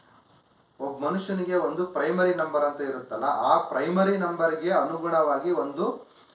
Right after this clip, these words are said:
ಇನ್ನೊಂದು ಸಂಖ್ಯೆ ಬರುತ್ತದೆ. ಆ ಸಂಖ್ಯೆ ಯಾವುದೆಂದರೆ ಕಾಂಪಿಟೇಬಲ್ ನಂಬರ್ ಅಂತ.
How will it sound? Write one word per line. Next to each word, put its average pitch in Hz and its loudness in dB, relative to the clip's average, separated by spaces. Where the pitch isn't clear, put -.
ಇನ್ನೊಂದು 208 4
ಸಂಖ್ಯೆ 170 -2
ಬರುತ್ತದೆ. 107 -8
ಆ 139 6
ಸಂಖ್ಯೆ 165 -4
ಯಾವುದೆಂದರೆ 143 2
ಕಾಂಪಿಟೇಬಲ್ 160 0
ನಂಬರ್ 131 -4
ಅಂತ. 95 -10